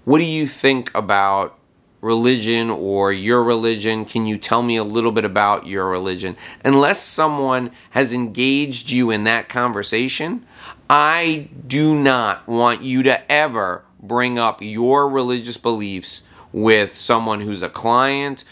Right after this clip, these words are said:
with someone who could be a client. If the client asks you and you're comfortable discussing it, that's one thing. If you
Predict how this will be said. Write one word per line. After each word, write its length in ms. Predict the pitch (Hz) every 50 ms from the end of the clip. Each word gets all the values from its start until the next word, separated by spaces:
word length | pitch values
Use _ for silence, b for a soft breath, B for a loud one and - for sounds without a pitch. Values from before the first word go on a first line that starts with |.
| B B B
with 160 | - 107 -
someone 340 | - 123 117 113 113 107 107
who 140 | 113 120
could 320 | 110 - - - 123 113 101
be 140 | 104 98 90
a 60 | 82
client. 420 | - - 85 85 - - - - - _ _ - - B B B B B B
If 160 | - 127 -
the 80 | - 131
client 400 | - 143 160 175 190 196 190 - -
asks 520 | 143 151 156 160 160 - - - - -
you 240 | 107 107 98 92 69
and 180 | 92 120 117
you're 140 | 120 127 127
comfortable 540 | - - - 139 143 135 - 135 123 123 120
discussing 520 | 110 110 110 - - 156 - - - 110
it, 140 | 107 101 98
that's 260 | - 131 139 160 -
one 380 | - 110 113 117 123 127 120 110
thing. 260 | - 87 67 - - _ B B B B B B B B
If 480 | - 139 139 131 131 127 - - - - _ _ _ -
you 800 | - 117 123 131 156 190 196 170 151 127 113 117 120 120 123 135